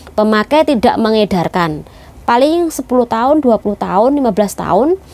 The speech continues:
Tapi kalau sudah pengedar itu lebih dari dua puluh tahun kan kawan. Ya. Apalagi kalau sudah jadi bandar kayak Mbak kemarin, jadi bandarnya,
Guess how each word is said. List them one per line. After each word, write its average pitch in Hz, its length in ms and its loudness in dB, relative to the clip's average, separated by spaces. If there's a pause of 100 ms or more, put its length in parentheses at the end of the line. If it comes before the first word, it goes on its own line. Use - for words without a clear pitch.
(220)
Tapi 277 320 0
kalau 302 320 2
sudah 233 240 2
pengedar 254 720 0
itu 254 240 -4
lebih 302 480 -2
dari 208 240 0
dua 196 320 0
puluh 226 320 -2
tahun 233 480 0
kan 180 220 -4
kawan. 147 340 -6 (400)
Ya. 196 320 2 (800)
Apalagi 330 640 2
kalau 349 320 2
sudah 285 240 2
jadi 240 320 0
bandar 208 640 2
kayak 277 320 0
Mbak 202 240 0
kemarin, 262 640 -2 (320)
jadi 214 320 2
bandarnya, 208 960 0